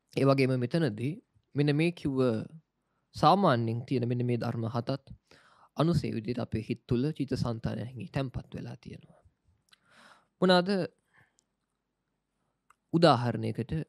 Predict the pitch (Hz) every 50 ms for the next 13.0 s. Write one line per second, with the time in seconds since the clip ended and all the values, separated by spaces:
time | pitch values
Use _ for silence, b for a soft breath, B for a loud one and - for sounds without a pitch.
0 | _ _ _ _ - - - - - - - - - _ - - 151 147 143 151
1 | 170 165 156 143 147 139 131 120 - - 175 170 - _ _ - - - _ _
2 | - - _ _ _ _ _ _ _ _ _ _ _ _ _ _ - _ _ b
3 | b b b b b b b b b b b _ _ - 147 160 165 190 180 180
4 | 175 165 165 165 160 156 151 - _ _ _ _ _ _ _ _ _ _ _ _
5 | _ _ - - - 156 - 170 156 151 143 135 131 - 127 120 117 _ _ -
6 | _ _ _ _ _ _ _ _ - _ _ - - 143 151 165 165 165 - 147
7 | 156 170 175 156 156 135 120 120 120 - 170 - 113 110 113 120 143 180 - _
8 | _ _ _ _ - - _ _ _ _ _ _ b b b b b b b -
9 | 170 160 160 170 151 151 - - 147 139 139 135 139 131 - 170 - - _ _
10 | _ _ _ _ _ _ _ _ _ _ _ - 123 127 135 139 135 123 - 123
11 | 113 120 117 127 131 135 139 156 175 - _ _ _ - _ _ _ _ - -
12 | _ _ _ _ _ _ _ _ _ _ _ _ - - 117 120 123 - -